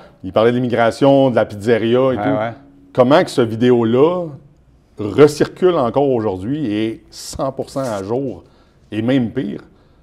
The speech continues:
Speaker 1: La mentalité n'a pas changé, le, le, ça, ça, ça s'est transmis d'une génération
Speaker 2: Tu nous
Speaker 1: à
Speaker 2: trouves,
Speaker 1: l'autre.
Speaker 2: euh, petits ?
Speaker 1: On pense petit. On, on, on Demain matin, un entrepreneur, il, il veut se lancer en affaires. Et puis quand j'enseigne aux entrepreneurs, c'est ce que je leur dis. Demain matin, la première réflexe qu'il y a,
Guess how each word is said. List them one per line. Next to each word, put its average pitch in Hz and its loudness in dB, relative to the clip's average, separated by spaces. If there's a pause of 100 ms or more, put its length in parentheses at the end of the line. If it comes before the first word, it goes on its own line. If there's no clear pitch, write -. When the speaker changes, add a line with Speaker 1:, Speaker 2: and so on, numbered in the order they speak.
(180)
Speaker 1:
La 117 0
mentalité 123 2
n'a 170 -2
pas 113 -2
changé, 101 -6
le, 101 -6
le, 101 -6
ça, 95 -12
ça, 95 -14
ça - -10
s'est - -14
transmis 120 -4
d'une 110 -4
génération 98 -4
Speaker 2:
Tu - -6
nous 151 0
Speaker 1:
à - 2
Speaker 2:
trouves, 190 0
Speaker 1:
l'autre. 160 4
Speaker 2:
euh, 170 -2
petits ? 226 -10 (480)
Speaker 1:
On 107 -4
pense 175 -2
petit. 151 -6 (160)
On, 98 -8
on, 104 -6
on 107 -10 (1000)
Demain 156 4
matin, 147 4
un 113 0
entrepreneur, 113 2 (160)
il, 107 -8
il 101 -10
veut 110 -2
se 113 -8
lancer 110 -2
en 113 -4
affaires. 92 -10 (420)
Et 104 -8
puis - -20
quand 120 -2
j'enseigne 107 -4
aux 101 -6
entrepreneurs, 92 -8
c'est - -18
ce - -20
que 101 -6
je 90 -10
leur 82 -10
dis. 82 -18 (360)
Demain 120 -2
matin, 117 -2
la 120 -2
première 165 -2
réflexe 107 -6
qu'il 135 -4
y - -4
a, 180 -6